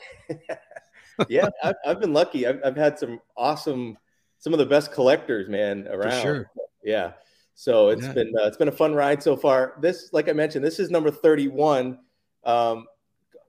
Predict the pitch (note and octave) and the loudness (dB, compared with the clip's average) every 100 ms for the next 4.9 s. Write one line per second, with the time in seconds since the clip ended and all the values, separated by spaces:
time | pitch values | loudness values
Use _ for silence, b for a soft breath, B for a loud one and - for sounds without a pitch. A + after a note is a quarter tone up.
0 | _ _ - G3 E3+ A2 - F#3 - - | _ _ 0 2 4 0 0 0 0 2
1 | D3+ C#3+ D#3+ G3+ F3+ - D#3+ B2+ - C#3 | 4 4 2 2 0 4 4 2 -2 -2
2 | C#3+ B2+ A2 G#2 G#2+ A2+ G#2 b b b | 0 0 0 -2 -2 -4 -4 b b b
3 | _ - E3 C#3+ C#3+ - - A#3 F#3 C#3+ | _ 0 2 4 2 0 2 0 0 -2
4 | - D#3+ C#3 B2 C3 B2 A#2+ A2 - | -4 -4 -4 -4 -4 -2 0 -2 -4